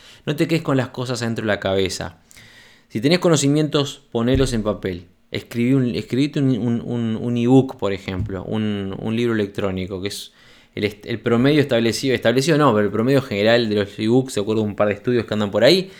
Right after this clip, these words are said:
es de veintisiete páginas. Veintisiete páginas no es nada, las escribís en un par de horas. Todo el conocimiento que tengas sobre un tema específico, ponelo en un au-, en un audiolibro, en, perdón, en un ebook. Si podés grabarlo, si tenés equipo, grabalo y hacete un audiolibro.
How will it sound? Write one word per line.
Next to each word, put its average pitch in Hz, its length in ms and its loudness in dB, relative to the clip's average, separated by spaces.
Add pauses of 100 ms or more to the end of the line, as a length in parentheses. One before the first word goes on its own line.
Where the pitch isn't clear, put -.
(240)
es 127 80 -4
de 123 60 0
veintisiete 107 420 -2
páginas. 90 440 -6
Veintisiete 127 340 -4
páginas 123 300 -4
no 95 80 -4
es 90 60 -8
nada, 87 160 -8
las 87 140 -6
escribís 123 280 -4
en 113 100 -2
un 95 80 -6
par 95 160 0
de 95 100 -4
horas. 90 360 -8 (480)
Todo 220 120 4
el 214 80 8
conocimiento 165 460 2
que 135 80 4
tengas 143 600 -2 (100)
sobre 123 180 0
un 123 80 -4
tema 127 140 0
específico, 123 960 -4
ponelo 131 400 2
en 120 60 2
un 113 60 2
au-, 107 160 0
en 104 160 -6
un 101 100 -4
audiolibro, 95 640 -2
en, 104 180 -2
perdón, 110 200 2
en 110 100 2
un 113 140 -2
ebook. 101 480 -2 (600)
Si 143 140 4
podés 135 240 4
grabarlo, 131 380 6
si 113 80 -8
tenés 113 220 -2
equipo, 123 440 -4
grabalo 120 480 4
y 117 40 0
hacete 110 220 -8
un 107 80 -4
audiolibro. 95 720 -4